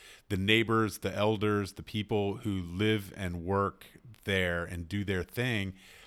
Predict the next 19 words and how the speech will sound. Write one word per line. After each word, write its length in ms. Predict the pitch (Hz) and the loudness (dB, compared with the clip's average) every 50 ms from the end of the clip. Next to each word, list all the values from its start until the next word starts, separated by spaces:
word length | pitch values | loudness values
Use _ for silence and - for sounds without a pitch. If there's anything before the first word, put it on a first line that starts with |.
| - - _ _ - | -20 -20 _ _ -8
um, 520 | - 98 98 95 92 92 92 92 95 92 - - _ _ - | -2 2 4 6 6 6 4 4 0 -4 -6 -12 _ _ 4
are 380 | - 117 143 151 143 117 95 98 | 8 10 12 12 12 10 8 6
physically 640 | - - - - 101 82 92 85 - 87 80 76 73 - _ _ _ _ _ - | -2 -8 -4 -4 -2 -2 -2 -4 -4 -4 -4 -4 -6 -10 _ _ _ _ _ -6
proximate 500 | - - 90 - - - - 80 76 - | -2 0 0 0 -2 -4 -8 -8 -8 -8
to 80 | - 92 | -8 -10
each 160 | 82 - - | -10 -8 -10
other. 280 | - - - - - - 90 | -14 -12 -14 -14 -14 -10 -8
And, 160 | 95 90 95 - | -8 -8 -8 -6
and 160 | - 98 95 | -4 -2 2
that's 220 | 110 123 131 - - | 4 4 2 2 0
important. 420 | 101 82 - 101 87 73 73 71 - - - - - - - - _ _ _ _ _ _ _ _ _ _ _ _ _ _ _ _ - | -6 -4 -2 -4 -4 -4 -6 -10 -16 -20 -20 -20 -20 -20 -20 -20 _ _ _ _ _ _ _ _ _ _ _ _ _ _ _ _ -14
You 640 | 101 101 110 160 196 196 165 123 113 110 117 120 - - _ | -6 0 2 4 6 8 8 8 8 6 4 2 -2 -10 _
have 220 | - - 113 110 104 | -6 -2 -2 -2 -2
always 380 | - 117 127 147 156 143 113 | 0 2 2 4 2 2 0
been 320 | - 113 104 101 101 104 - - | -2 -2 -2 0 -2 -2 -4 -2
a 120 | 107 101 | -4 -4
deeply 400 | 92 82 107 117 113 - 120 107 | -2 -2 -2 -2 -2 0 -2 -2
thoughtful 400 | - - 104 98 92 - 104 95 | 0 0 0 0 0 -4 -8 -8
person 720 | - - - 101 98 90 - 110 101 92 92 92 95 95 | -8 -4 -2 -2 -2 -2 -2 -4 -4 -2 -2 -4 -4 -6